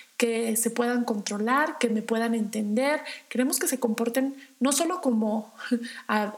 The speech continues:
adultos, porque muchas veces ni siquiera nosotros nos comportamos así o no, no tenemos esas habilidades, sino queremos que integren cosas que ni siquiera nosotros hemos integrado.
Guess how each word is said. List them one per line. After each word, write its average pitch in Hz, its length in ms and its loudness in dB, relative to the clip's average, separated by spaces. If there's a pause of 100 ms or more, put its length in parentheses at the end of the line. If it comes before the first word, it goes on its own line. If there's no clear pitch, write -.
adultos, 226 800 0 (180)
porque 220 240 -4
muchas 226 300 0
veces 226 240 2
ni 226 100 2
siquiera 226 320 0
nosotros 226 400 0
nos 226 140 0
comportamos 208 640 -6
así 214 320 -2
o 226 100 -2
no, 226 140 -4 (100)
no 202 160 -2
tenemos 202 380 -2
esas 208 200 -4
habilidades, 208 600 -2 (380)
sino 226 580 0 (400)
queremos 220 480 0
que 208 560 -6
integren 226 880 -2
cosas 233 380 -2
que 226 100 -2
ni 202 80 -6
siquiera 226 340 -2
nosotros 226 440 -4
hemos 214 240 -2
integrado. 202 600 -6